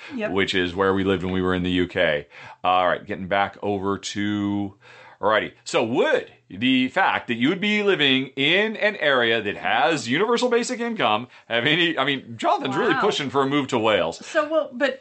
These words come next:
Speaker 1: is that only for Welsh people? I mean,
Speaker 2: Yeah, I mean,
Speaker 1: who
Speaker 2: we
Speaker 1: are
Speaker 2: would
Speaker 1: Welsh?
Speaker 2: I
Speaker 1: We
Speaker 2: don't
Speaker 1: are,
Speaker 2: know. I
Speaker 1: we are British.
Speaker 2: Yeah, we are British, but we are not Welsh. And I don't know, uh, are there, are there any, uh, moves to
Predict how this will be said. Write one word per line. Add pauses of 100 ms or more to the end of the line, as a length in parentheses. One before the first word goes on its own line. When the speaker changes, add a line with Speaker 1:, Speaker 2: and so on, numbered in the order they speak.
Speaker 1:
is
that
only
for
Welsh
people? (580)
I
mean, (360)
Speaker 2:
Yeah,
I
mean,
Speaker 1:
who
Speaker 2:
we
Speaker 1:
are
Speaker 2:
would
Speaker 1:
Welsh?
Speaker 2:
I
Speaker 1:
We
Speaker 2:
don't
Speaker 1:
are,
Speaker 2:
know.
I (100)
Speaker 1:
we
are
British.
Speaker 2:
Yeah,
we
are
British,
but
we
are
not
Welsh. (120)
And
I
don't
know,
uh,
are
there,
are
there
any,
uh,
moves
to